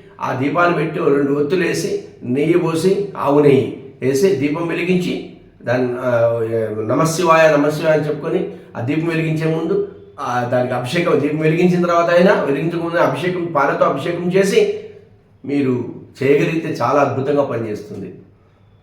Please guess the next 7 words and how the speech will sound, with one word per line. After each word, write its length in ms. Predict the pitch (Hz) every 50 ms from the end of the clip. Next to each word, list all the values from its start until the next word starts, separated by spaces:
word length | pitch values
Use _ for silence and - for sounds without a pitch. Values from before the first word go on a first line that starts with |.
| _ _ -
అంటే 380 | 143 135 175 180 185 185 185 170 156
ఒక 100 | 156 135
మార్గం 580 | 143 165 190 - - 214 185 139 131 - - - - - -
ఏంటంటే, 720 | 143 147 151 160 175 - 190 175 165 160 156 143 - - - - - - -
పద్ధతి 300 | 127 - 180 190 185 175
ఎలా 140 | 160 160 160
ఉంటుందంటే 840 | 160 160 160 160 156 151 143 143 151 156 135 123 - - - -